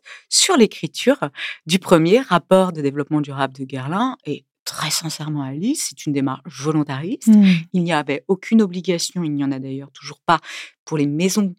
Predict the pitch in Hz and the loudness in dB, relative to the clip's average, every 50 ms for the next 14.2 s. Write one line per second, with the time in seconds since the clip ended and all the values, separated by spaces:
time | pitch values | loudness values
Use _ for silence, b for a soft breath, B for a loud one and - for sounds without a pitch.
0 | _ _ - - 156 156 139 - 147 135 - 135 131 - _ _ - 214 202 208 | _ _ -10 -6 -4 -2 -2 -2 -4 -6 -6 -8 -10 -10 _ _ 2 2 2 4
1 | - 214 208 185 - _ _ _ _ _ _ _ _ - - - 156 139 - 143 | 4 4 4 4 2 _ _ _ _ _ _ _ _ -16 -6 -2 -2 -2 -2 -4
2 | 131 - - 156 156 160 165 - 143 139 - 135 151 147 143 139 135 147 143 170 | -8 -6 -6 -6 -4 -6 -8 -12 -14 -18 -18 -18 -16 -16 -14 -10 -6 -4 -2 0
3 | 196 190 156 - - 147 139 135 135 135 - 180 - 208 - - 151 143 - 156 | 0 -2 -2 -4 -6 -8 -8 -8 -8 -10 -10 -6 -6 -6 -6 -6 -8 -12 -14 -10
4 | - 160 156 151 - 170 151 160 143 - 143 - - 135 - 143 - - 143 - | -6 -6 -4 -4 -2 -4 -4 -4 -8 -10 -10 -12 -12 -12 -12 -12 -10 -10 -8 -6
5 | - 214 - - - 143 127 - 165 - - - - - 156 143 143 139 135 151 | -6 -6 -6 -6 -8 -10 -8 -8 -10 -12 -12 -12 -12 -14 -12 -12 -14 -12 -8 -6
6 | 151 143 - - - 160 160 147 b b b b b b b _ _ 143 143 147 | -6 -6 -6 -8 -6 -6 -8 -8 b b b b b b b _ _ -8 -6 -6
7 | 135 160 160 170 175 147 147 135 147 147 143 143 143 143 _ 185 190 190 b b | -4 -4 -6 -6 -6 -10 -10 -8 -6 -4 -4 -4 -4 -4 _ -4 -4 -4 b b
8 | b b b _ _ _ - 175 170 - 143 - _ 143 139 160 165 165 _ - | b b b _ _ _ -4 -2 0 -2 -2 -2 _ -6 -6 -6 -6 -8 _ -12
9 | 147 135 131 139 135 _ 175 170 165 156 143 147 139 139 135 139 135 _ 143 143 | -12 -12 -12 -14 -8 _ -4 -2 -2 -4 -6 -10 -10 -10 -12 -14 -10 _ -6 -4
10 | 135 139 147 143 156 160 156 147 139 139 135 139 139 139 143 151 - 156 139 - | -4 -6 -6 -4 -4 -4 -4 -6 -10 -14 -14 -14 -16 -18 -20 -16 -16 -14 -10 -6
11 | - 143 135 135 - 160 160 160 160 - - 151 - - - 151 143 143 143 143 | -4 -4 -4 -4 -4 -4 -4 -2 -4 -6 -10 -10 -10 -10 -10 -10 -10 -10 -10 -10
12 | 131 139 135 135 135 135 135 - 233 302 349 B B B B B B B B B | -10 -6 -4 -4 -4 -4 -4 -4 -4 -4 -4 B B B B B B B B B
13 | B B B B _ 190 247 294 - 269 - 220 202 190 175 165 - - - 156 | B B B B _ 6 6 6 6 6 6 6 6 6 4 2 0 2 2 4
14 | 147 165 214 294 | 4 4 2 -2